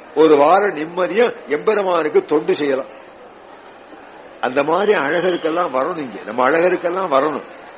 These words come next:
உடனே அனந்தாழ்வான், "இப்போதே புறப்படுறேன்னார்." அவர் சொன்ன உடனே அவருடைய பத்தினி, "நானும் கூட போயிட்டு வரேங்கிற." அவர் சரின்னு சொல்லி அவள் கையும் பிடிச்சுண்டார்.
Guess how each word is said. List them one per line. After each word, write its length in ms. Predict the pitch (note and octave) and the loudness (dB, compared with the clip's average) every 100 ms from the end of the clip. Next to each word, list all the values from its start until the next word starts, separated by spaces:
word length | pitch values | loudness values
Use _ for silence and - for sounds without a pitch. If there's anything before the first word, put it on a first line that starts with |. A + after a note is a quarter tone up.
| - - - - - - - - - - - - - - - - - - | -20 -20 -20 -20 -20 -20 -20 -20 -20 -20 -20 -20 -20 -20 -20 -20 -20 0
உடனே 360 | D#3+ G3 A#3+ | 4 6 6
அனந்தாழ்வான், 840 | G#3+ E3 G#3+ G#3+ G3 F#3 F3+ G3+ A3+ | 6 6 4 2 4 4 4 0 0
"இப்போதே 500 | D#4+ - G#3+ G#3+ A#3 | -4 0 -2 4 4
புறப்படுறேன்னார்." 840 | A3+ F3+ F#3 F#3 E3+ E3+ D3 A#2 - - - - - - - - - - - - - - - - - - - - | 4 0 -2 -2 2 2 2 -4 -6 -20 -20 -20 -20 -20 -20 -20 -20 -20 -20 -20 -20 -20 -20 -20 -20 -20 -20 -8
அவர் 180 | A#2+ D#3 | 0 2
சொன்ன 340 | C#3+ D#3+ G3+ | 2 -4 -4
உடனே 260 | A3 G3+ G3+ | -4 -4 -2
அவருடைய 300 | A3+ F3+ - | 0 0 0
பத்தினி, 380 | D#3 - G#3 G#3+ | -2 -2 -4 -4
"நானும் 460 | C#3+ C3+ F#3+ A3+ | -4 -2 0 -2
கூட 260 | G3+ F3+ G3 | -2 0 2
போயிட்டு 320 | - E3 D#3 | 4 2 4
வரேங்கிற." 320 | D3+ D3+ C#3+ | 6 6 4
அவர் 260 | C3 A2+ G2 - - - - - - - - - - - - - - - - - - - - - - - - - - E4 E4 - - - - - - - - | 2 0 -2 -10 -20 -20 -20 -20 -20 -20 -20 -20 -18 -18 -18 -20 -20 -20 -20 -20 -20 -20 -20 -20 -20 -20 -20 -20 -20 -20 -20 -20 -20 -20 -20 -20 -20 -20 -4
சரின்னு 280 | E3+ G3+ A3+ | 0 2 0
சொல்லி 340 | G#3 E3+ D#3+ | -2 -4 0
அவள் 280 | G#3+ D#3+ D#3 | 2 4 2
கையும் 460 | D3+ D#3 F3+ A3+ A3 | 0 -2 -2 -8 -2
பிடிச்சுண்டார். 680 | F3+ F3+ F#3 D3 C#3+ - | -2 -2 -6 0 2 0